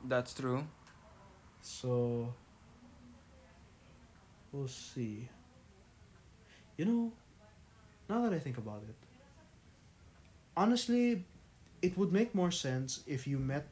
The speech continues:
Speaker 2: Beidou through Ningguang.
Speaker 1: Yeah, 'cause the Ningguang and Beidou are kind of connected, right? They're close.
Speaker 2: Yeah, plus she kinda works for
Speaker 1: Not works for, works with.
Speaker 2: Ningguang.
Speaker 1: Yeah, they kinda made that a point.
Speaker 2: Yeah.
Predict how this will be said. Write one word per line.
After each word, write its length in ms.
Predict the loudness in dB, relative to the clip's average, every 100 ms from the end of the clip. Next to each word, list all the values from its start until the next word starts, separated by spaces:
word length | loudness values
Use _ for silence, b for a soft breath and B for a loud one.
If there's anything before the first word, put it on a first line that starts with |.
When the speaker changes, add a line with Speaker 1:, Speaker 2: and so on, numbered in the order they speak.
| -6
Speaker 2:
Beidou 440 | 0 0 0 -2 -2
through 240 | -2 -2
Ningguang. 500 | 0 -2 -4 -6 -6 -10 -16 -20 -20 -20 -20 -20 -20 -20 -20 -20 -20 -4
Speaker 1:
Yeah, 300 | 0 2 2
'cause 260 | 0 0
the 340 | 0 2 4 2
Ningguang 560 | 2 2 4 4 2
and 140 | 2 2
Beidou 300 | 2 2 0
are 120 | 0
kind 220 | -2 -4
of 120 | -6 -6
connected, 480 | -6 -6 -8 -10
right? 180 | -8 -10 -10
They're 140 | -12
close. 460 | -10 -8 -8 -8 -8
Speaker 2:
Yeah, 160 | -6 -6 -8 -10
plus 240 | -8 -8 -10 -20 -20 -12
she 140 | -10
kinda 180 | -6 -2
works 300 | -2 -2 -4
for 460 | -10 -4 -2 -2 -4 -12 -20 -4
Speaker 1:
Not 180 | -2 2
works 200 | 0 -2
for, 180 | -6 -4
works 280 | -2 -4 -4
with. 220 | -4 -4 -6 -16 -20 -6
Speaker 2:
Ningguang. 440 | -2 0 0 -2 -6 -10 -14 -10
Speaker 1:
Yeah, 180 | -8 -6 -6
they 100 | -6
kinda 200 | -4 -2
made 200 | 0 0
that 140 | -2 -4
a 40 |
point. 300 | -6 -6 -4
Speaker 2:
Yeah. 260 | -4 -4